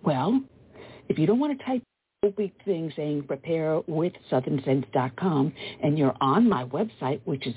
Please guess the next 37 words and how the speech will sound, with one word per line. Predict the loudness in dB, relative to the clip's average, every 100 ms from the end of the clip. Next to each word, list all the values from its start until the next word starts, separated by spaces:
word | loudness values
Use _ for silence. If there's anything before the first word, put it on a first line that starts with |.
| -2
Southern | -2 0 -4 -2
Sense, | 0 0 -2 -6
put | -4
a | -2
dash | 0 0 0
in | 0
the | 2
middle, | 2 0 -6 -2
Southern | 0 -2 -4
hyphen | 0 2 2 -2 -4
Sense, | -6 -6 -6 -18 _ -8
as | -4
in | -2 -2
common | 2 2 2
sense, | -2 -6 -6 -10 -6
dot | -6 -6 -8
com, | -8 -4 -4 -4 -8 -20 -20 -20 -20 -20 -4
you | 0
can | 0 0 0
easily | 0 0 -2 -4 -4
click | -4 -4 -8 -4
on | -2 -2 -2
My | -2 0 0
Patriot | 0 -2 -4 -10 -10
Supply | -4 -2 -2 -4 -4
and | -2
go | -2
directly | 0 0 2 2 0 -4 -6
to | -2
the | 0
website | 0 -6 -6 -8 -8 -6
and | -2
get | -2 -2
your | -6
fifty | -6 -6 -6
dollars | -2 -2 -2 -4
savings. | -4 -6 -10